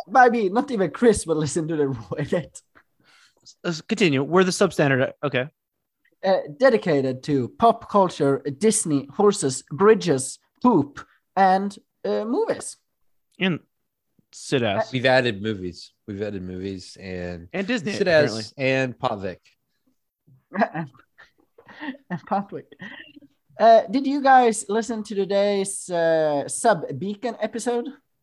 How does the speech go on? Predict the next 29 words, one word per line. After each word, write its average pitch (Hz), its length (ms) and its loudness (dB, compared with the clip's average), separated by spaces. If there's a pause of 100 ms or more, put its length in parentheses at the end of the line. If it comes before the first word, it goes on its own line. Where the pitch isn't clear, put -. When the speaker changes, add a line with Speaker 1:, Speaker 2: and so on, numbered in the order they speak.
(720)
Speaker 2:
Not 123 120 0
yet. 175 220 2 (1400)
Ryan? 143 400 -4
Speaker 1:
Ryan? 220 380 0 (100)
Speaker 3:
I 127 100 4
have, 107 220 0
yes, 92 320 -10
I 104 80 -8
have. 82 200 -12 (600)
Sorry. 98 320 -4 (320)
I 113 140 0
took, 135 320 -2 (120)
I 117 320 -8
told 117 320 -6
Chris 117 420 0
it 117 80 -8
was 104 160 -8
not 107 180 -6
recorded. 107 560 -2
I 98 100 -8
took 101 240 -8
antihistamine 98 800 -8
this 92 180 -12
afternoon. 95 540 -10 (420)
So - 140 -10
we've 117 80 -4
had 139 160 2
high 160 320 2
vi-, 165 280 -6